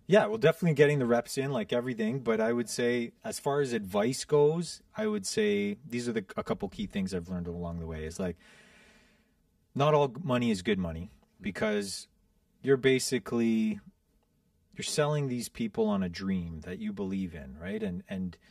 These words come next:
as long as you believe it in your heart of hearts that you have what it takes to execute on this thing,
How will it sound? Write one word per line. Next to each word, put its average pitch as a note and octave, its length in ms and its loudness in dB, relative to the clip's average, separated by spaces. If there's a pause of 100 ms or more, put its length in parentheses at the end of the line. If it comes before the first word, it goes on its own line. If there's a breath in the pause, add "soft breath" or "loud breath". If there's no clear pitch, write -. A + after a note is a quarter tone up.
(220 soft breath)
as C#3+ 120 -8
long E3 240 2
as A#2 200 -2
you C#3+ 180 2
believe A2+ 500 -2
it - 180 2
in G#3 120 -4
your G3 140 -2
heart A3 240 -2
of G#3 120 -8
hearts G#3 320 -2
that F#3+ 100 -6
you G3+ 160 -2
have G3+ 140 -2
what F#3+ 140 -2
it F3+ 80 -6
takes F#3+ 360 -6
to - 140 -14
execute - 460 -6
on B2 140 -2
this B2+ 180 -8
thing, D3+ 320 -4